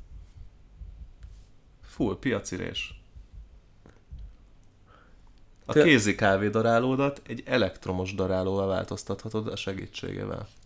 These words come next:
Speaker 2: Tök-, tökéletes.
Speaker 1: Minden kézi darálóval kompatibilis. Konzisztens őrleményt ad.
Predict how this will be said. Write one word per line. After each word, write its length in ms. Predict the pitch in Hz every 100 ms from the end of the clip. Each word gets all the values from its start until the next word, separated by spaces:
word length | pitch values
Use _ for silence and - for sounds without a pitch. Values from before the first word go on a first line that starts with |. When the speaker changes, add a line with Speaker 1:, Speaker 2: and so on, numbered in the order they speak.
| -
Speaker 2:
Tök-, 220 | 349 - - - - - - - - -
tökéletes. 460 | - - 131 113 135
Speaker 1:
Minden 560 | 151 110 98 92 95 -
kézi 300 | 101 95 92
darálóval 640 | 92 92 92 92 92 92
kompatibilis. 1000 | 90 90 87 - 87 92 123 - - - - - - - - -
Konzisztens 760 | 135 113 98 90 - 98 90
őrleményt 580 | - 92 92 92 95 95
ad. 260 | 107 131